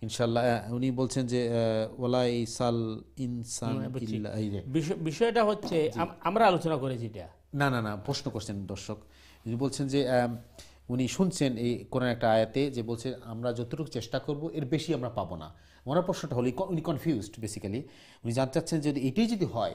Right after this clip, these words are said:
Speaker 1: যে আমরা যে মানু-, মানুষ যতটুকু চেষ্টা করবো, অতটুকুই তা দেওয়া হবে, এর বেশি দেওয়া হবে না, তাহলে আমরা তাকদীরের উপর বিশ্বাস করবো কেন? আবার তাকদীরটা কেন? তাকদীর কিসের জন্য তাহলে?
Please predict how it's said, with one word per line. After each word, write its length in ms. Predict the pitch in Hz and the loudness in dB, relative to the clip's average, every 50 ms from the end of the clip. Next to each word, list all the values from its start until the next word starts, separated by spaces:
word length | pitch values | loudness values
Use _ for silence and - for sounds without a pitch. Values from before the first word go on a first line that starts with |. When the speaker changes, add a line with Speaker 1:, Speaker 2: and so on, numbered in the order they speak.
| - 123 | -6 -10
Speaker 1:
যে 120 | 117 117 113 | -8 -6 -6
আমরা 260 | 117 127 143 151 147 | -4 -4 -4 -4 -4
যে 80 | 135 139 | -4 -4
মানু-, 280 | 117 113 127 156 170 - | -4 -2 -2 -4 -4 -2
মানুষ 440 | 107 107 127 165 208 214 - - - | -2 0 2 4 4 2 2 -2 -4
যতটুকু 300 | 117 127 123 175 170 175 | -4 -4 -2 -4 -6 -6
চেষ্টা 340 | 175 - - - - 180 170 | -4 -6 -6 -4 -2 -4 -2
করবো, 200 | 175 180 160 147 | -2 -2 -2 -2
অতটুকুই 380 | - - 160 220 214 208 220 | -2 -4 -4 -4 -2 -2 -2
তা 180 | - 214 208 190 | 0 0 0 2
দেওয়া 180 | 165 180 170 | 2 2 2
হবে, 120 | 185 185 180 | 0 0 -2
এর 80 | 151 | -2
বেশি 220 | 123 139 131 202 156 | -4 -4 -4 0 2
দেওয়া 180 | 139 123 107 | 4 4 4
হবে 160 | 101 101 101 98 | 2 0 -2 -4
না, 120 | 120 147 - - - - - - - _ | -4 -6 -8 -10 -20 -20 -20 -20 -4 _
তাহলে 280 | - 175 185 214 220 214 | 2 4 4 6 6 4
আমরা 180 | 196 180 180 170 | 4 4 2 0
তাকদীরের 460 | - 151 135 120 117 117 127 127 127 | 0 0 0 0 -2 -4 -4 -4 -4
উপর 120 | 120 123 | -4 -4
বিশ্বাস 320 | 113 113 113 - 127 117 - | -6 -8 -8 -8 -10 -10 -8
করবো 300 | - 131 117 113 120 113 | -6 -6 -4 -4 -6 -6
কেন? 140 | 127 123 | -6 -6
আবার 360 | 127 151 180 - 131 113 113 - | -6 -6 -8 -8 -6 -6 -4 -2
তাকদীরটা 540 | 127 117 117 113 117 120 117 - - 120 117 - - - - | -2 -2 -4 -4 -6 -10 -8 -8 -8 -8 -10 -10 -16 -16 -12
কেন? 200 | - 107 92 85 85 - - | -10 -8 -8 -10 -12 -12 -12
তাকদীর 220 | 98 90 92 87 | -12 -12 -12 -14
কিসের 220 | - 92 85 82 | -14 -14 -16 -14
জন্য 160 | - 87 82 82 | -12 -12 -14 -14
তাহলে? 240 | - 80 78 78 | -14 -16 -16 -18